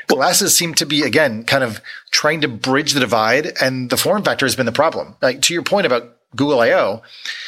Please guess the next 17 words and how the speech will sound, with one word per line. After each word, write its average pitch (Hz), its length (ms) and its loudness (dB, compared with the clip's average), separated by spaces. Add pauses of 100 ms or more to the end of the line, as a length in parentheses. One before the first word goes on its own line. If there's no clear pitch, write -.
(160)
the 131 80 0
fact 185 200 2
that - 400 -2
Google 156 220 0
Glass 131 580 2 (280)
had 131 180 2
a 123 60 -4
lot 131 280 2
of 156 180 -2
the, 127 460 2 (720)
maybe 160 160 -2
the 131 220 0
information 139 1040 0 (800)
primitives, 110 680 0 (720)
uh, 113 220 2
you 131 100 0
know, 110 160 0